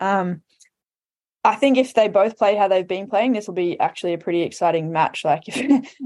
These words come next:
it, the Titans could come out strong and then die in the second half, and the Tigers, if they played like they played last week and, um, yeah, go hard in that,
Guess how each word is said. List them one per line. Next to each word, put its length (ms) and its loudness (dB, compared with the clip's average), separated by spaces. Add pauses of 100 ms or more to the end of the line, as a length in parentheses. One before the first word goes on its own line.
it, 200 0 (220)
the 80 -2
Titans 340 0
could 160 -4
come 220 -2
out 180 0
strong 540 -2
and 200 -2
then 300 -2
die 200 4
in 60 -2
the 60 -6
second 260 -4
half, 300 0
and 160 -4
the 220 -2 (200)
Tigers, 300 2
if 80 -4
they 120 2
played 280 2
like 160 2
they 100 0
played 260 0
last 280 2
week 220 -4
and, 260 -10 (520)
um, 420 -4 (680)
yeah, 240 2
go 200 0
hard 240 2
in 100 -4
that, 180 -2